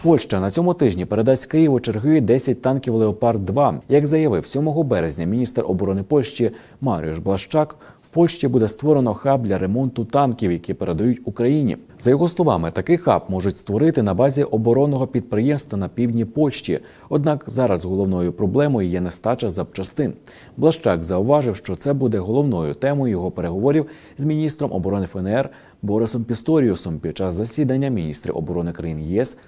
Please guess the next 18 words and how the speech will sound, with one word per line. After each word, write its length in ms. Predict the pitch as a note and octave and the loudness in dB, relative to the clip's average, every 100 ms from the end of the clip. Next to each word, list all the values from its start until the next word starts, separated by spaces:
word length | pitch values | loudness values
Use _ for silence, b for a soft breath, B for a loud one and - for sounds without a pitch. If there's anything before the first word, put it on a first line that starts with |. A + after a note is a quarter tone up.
| B | B
у 80 | - | -16
Стокгольмі 600 | - G2+ F#2 B2 C#3+ D#3 D#3 B B | -6 -4 -2 -2 -2 -4 -8 B B
сьомого-восьмого 840 | - F2 D#2+ D2+ C#2+ - D#2 F2+ | -4 -2 -2 -6 -8 -8 -8 -4
березня. 420 | A#2+ B2+ F#2 - - _ - B B B B B - | -4 -4 -6 -12 -20 _ -18 B B B B B -2
Міністр 400 | E3+ F3+ F3+ D#3 | 0 2 4 4
закордонних 480 | C#3 - D3 D#3 C#3+ | 2 2 2 2 0
справ 240 | - D3 | 2 2
Китаю 440 | D3 C#3+ C#3+ C3+ A#2 | 2 2 2 2 -2
Цінь 360 | - D3 C#3 | -4 -2 0
Ган 320 | G#2+ B2+ A#2+ | 0 0 0
заявив, 360 | G#2 A#2 A#2+ B2+ | 2 4 4 2
що 220 | - A#2 | 0 -4
криза 340 | A2+ C3+ B2 A#2 | 0 0 2 0
в 100 | A2 | 0
Україні 520 | G#2+ A#2 C#3 D#3 D3 B B | -2 0 0 0 -2 B B
виходить 520 | F#2+ B2 - A#2 B2+ C#3 - | -2 -2 -2 -2 0 -2 -8
з-під 280 | - F#2 - | -8 -6 -4
контролю. 520 | G2 G2 E3 E3 F2+ | -4 -2 2 2 0